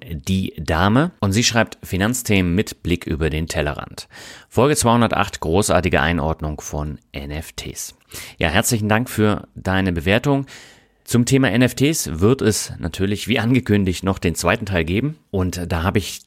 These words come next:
tatsächlich nochmal zwei weitere Gäste eingeladen. Das heißt, statt fünf gibt es jetzt sieben Gäste. Aber der Aufbau wird auch ein bisschen anders sein als bei den N F Ts. Die Folge kommt Mitte Juni und dann hoffe ich,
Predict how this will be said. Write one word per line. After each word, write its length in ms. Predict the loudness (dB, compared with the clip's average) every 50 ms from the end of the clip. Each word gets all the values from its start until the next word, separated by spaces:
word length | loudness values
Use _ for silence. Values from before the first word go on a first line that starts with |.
| _ _
tatsächlich 340 | -6 -4 -2 -2 -2 0 0
nochmal 220 | 0 0 0 -2
zwei 420 | -2 0 2 4 4 4 4 2 -2 -8 -18 -20 -14 -4
weitere 440 | 0 2 4 4 2 2 0 0
Gäste 500 | 2 2 2 2 2 2 0 0 0 -2 -6 _
eingeladen. 460 | -4 -4 -2 0 0 2 2 2 2
Das 120 | 0 0 2
heißt, 380 | 0 0 0 -2 -6 -8 -8
statt 240 | -2 -2 -2 -2 -2
fünf 460 | -4 0 2 4 4 4 2 -2 -4
gibt 180 | -6 -2 -2 -2
es 140 | 0 2 0
jetzt 280 | 0 0 0 -4 -6 -8 -14 _ _
sieben 420 | -4 -2 2 2 2 4 4 2 2
Gäste. 460 | 2 0 0 -2 0 0 0 0 0 -4 _ -2
Aber 280 | 2 2 4 2 2
der 380 | -2 -4 -6 -2 -2 0 2 2
Aufbau 300 | 0 0 2 0 2 2
wird 120 | 0 0
auch 100 | -2 -4
ein 80 | -2 -4
bisschen 220 | -4 -4 -4 -4
anders 220 | -4 -4 -4 -4 -4
sein 160 | -4 -6 -6
als 160 | -6 -6 -4
bei 120 | -4 -4
den 160 | -2 -2 -6 -4 -2
N 120 | 0 2
F 120 | 2 2 2
Ts. 180 | 0 0 2
Die 120 | 0 -2 0
Folge 260 | 2 2 2 2 0
kommt 400 | 2 2 2 2 0 -2 -8 -8
Mitte 540 | -4 -2 0 0 0 2 4 4 4 4 2 -2 _ _ _
Juni 580 | -6 -2 2 4 4 4 4 2 2 0 -2 -4 _
und 340 | -4 -2 -2 -4 -6 -10 -14 -12 _
dann 240 | -8 -6 -4 -2
hoffe 220 | -2 -2 0 0 -2
ich, 240 | -2 -2 -8 -12